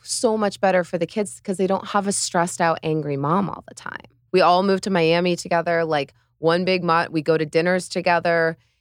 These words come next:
It is a very modern approach to, to,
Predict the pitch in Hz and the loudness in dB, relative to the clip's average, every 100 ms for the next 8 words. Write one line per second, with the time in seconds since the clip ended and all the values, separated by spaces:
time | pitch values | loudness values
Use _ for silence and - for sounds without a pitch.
0 | _ 180 175 180 180 165 160 165 165 - | _ 2 2 2 2 2 4 2 0 -4
1 | 160 147 147 156 160 160 156 147 - - | -2 0 2 0 -2 -2 -2 -4 -6 -6
2 | 156 143 135 - - - 165 | -2 -2 -4 -6 -14 -12 -8